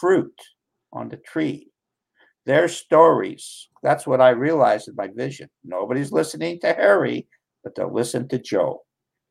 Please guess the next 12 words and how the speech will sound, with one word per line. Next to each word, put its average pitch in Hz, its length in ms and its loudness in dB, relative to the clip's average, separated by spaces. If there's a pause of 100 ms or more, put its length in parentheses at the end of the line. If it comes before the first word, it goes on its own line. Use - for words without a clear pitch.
(360)
And - 200 -12
Joe, 123 280 6
of - 80 -6
course, 110 340 2
is 104 140 -4
shy 107 420 6
to - 140 -10
share 95 360 -6
his 92 160 -6
story. - 600 2 (1500)
And 180 400 4 (840)
they're 104 200 2